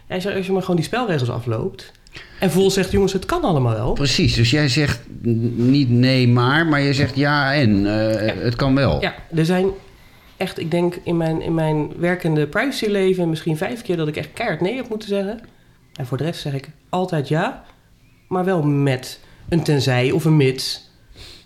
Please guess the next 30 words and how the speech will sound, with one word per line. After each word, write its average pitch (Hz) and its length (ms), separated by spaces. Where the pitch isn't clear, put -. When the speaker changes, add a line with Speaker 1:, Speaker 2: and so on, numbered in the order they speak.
Speaker 1:
Eh, 139 200
Speaker 2:
Ja, - 80
je 76 60
bent - 40
Speaker 1:
je - 60
moet, - 60
Speaker 2:
wel 90 120
Speaker 1:
je - 60
moet - 100
een 202 60
paar 180 100
Speaker 2:
jurist, 139 80
Speaker 1:
dingen - 100
Speaker 2:
hè? 202 60
Speaker 1:
doen. 285 220
Ja, 196 140
ik 185 100
ben 131 140
wel 127 140
jurist, 165 360
maar 226 100
je 226 60
moet 240 140
ook 190 80
gewoon 135 180
wel 120 100
een 120 80
paar 127 160
dingen 135 180
regelen. 156 480